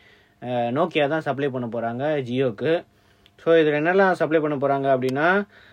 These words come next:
அஹ், ஃபைவ் ஜி radio access equipments ஃபுல்லா,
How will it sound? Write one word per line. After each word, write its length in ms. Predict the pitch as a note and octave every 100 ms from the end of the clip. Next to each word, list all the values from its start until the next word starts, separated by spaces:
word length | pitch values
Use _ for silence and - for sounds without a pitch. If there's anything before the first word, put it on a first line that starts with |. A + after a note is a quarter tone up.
| _ -
அஹ், 420 | A#2+ B2 B2 A2+
ஃபைவ் 280 | G#2+ D3+ F3
ஜி 200 | F#3 G3+
radio 300 | E3+ F3+ F#3+
access 300 | F3 D#3+ D3 D3+
equipments 580 | C3+ E3+ D3+ D#3+ C#3+ -
ஃபுல்லா, 360 | C#3 D3+ E3